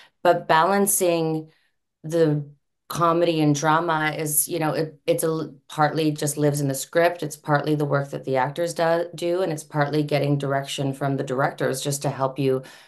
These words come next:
make sure you cu-, customize the tone. But when you get to set on the day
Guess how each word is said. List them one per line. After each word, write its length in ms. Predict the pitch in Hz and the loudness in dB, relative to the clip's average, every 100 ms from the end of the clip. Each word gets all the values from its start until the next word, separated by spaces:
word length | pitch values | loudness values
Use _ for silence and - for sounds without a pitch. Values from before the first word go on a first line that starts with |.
| _ | _
make 160 | - 143 | -4 -2
sure 120 | 151 | 0
you 100 | 139 | -2
cu-, 200 | - 147 147 | 0 0 0
customize 560 | - 147 - 147 139 135 | -6 -6 -2 -2 0 -2
the 100 | 139 | -4
tone. 480 | - 165 156 147 139 | -2 0 2 2 0
But 300 | 139 135 - - - - - | -2 -4 -12 -20 -20 -20 -8
when 140 | - 175 | 2 4
you 80 | 175 | 4
get 200 | 226 226 | 0 -2
to 80 | |
set 200 | - 165 | -2 0
on 140 | 156 147 | 2 0
the 60 | 127 | 0
day 560 | 143 143 135 135 - | 0 0 0 -4 -10